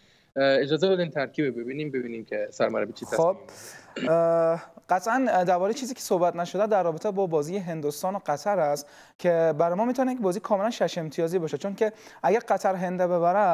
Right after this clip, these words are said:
Speaker 2: و ما بتونیم که امشب بنگلادش رو شکست بدیم، فاصلهٔ ما خیلی خوب می‌شه با هند. اه، به نظر
Speaker 1: ما
Speaker 2: شما
Speaker 1: اصلاً آقای رحیمی،
Speaker 2: هم؟
Speaker 1: من فکر می‌کنم اصلاً ما نباید به بازی‌های دیگه فکر کنیم.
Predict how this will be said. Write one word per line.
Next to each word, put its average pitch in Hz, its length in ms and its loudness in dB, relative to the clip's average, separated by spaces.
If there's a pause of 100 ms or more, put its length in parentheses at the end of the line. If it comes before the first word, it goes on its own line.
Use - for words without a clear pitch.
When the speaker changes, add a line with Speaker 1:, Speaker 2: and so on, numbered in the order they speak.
Speaker 2:
و 160 80 2
ما 175 100 0
بتونیم 170 300 -4
که 170 120 -6
امشب 160 200 -2
بنگلادش 156 480 -4
رو 170 60 -6
شکست - 280 -8
بدیم، 208 180 -6 (280)
فاصلهٔ 175 360 -2
ما 226 80 -4
خیلی 226 260 0
خوب 147 200 -6
می‌شه 120 200 -8
با 120 140 -4
هند. 110 280 -8 (400)
اه، 143 280 2
به 170 80 2
نظر 185 220 2
Speaker 1:
ما 220 200 4
Speaker 2:
شما 233 120 2
Speaker 1:
اصلاً 214 340 -2
آقای 190 220 4
رحیمی، 165 280 0
Speaker 2:
هم؟ 170 100 -2
Speaker 1:
من 196 100 -2
فکر 202 220 -8
می‌کنم 196 360 -6
اصلاً 151 220 -6
ما 185 80 -2
نباید 180 380 2
به 135 60 -8
بازی‌های 139 460 -8
دیگه 131 180 -4
فکر 113 340 -8
کنیم. 143 380 -12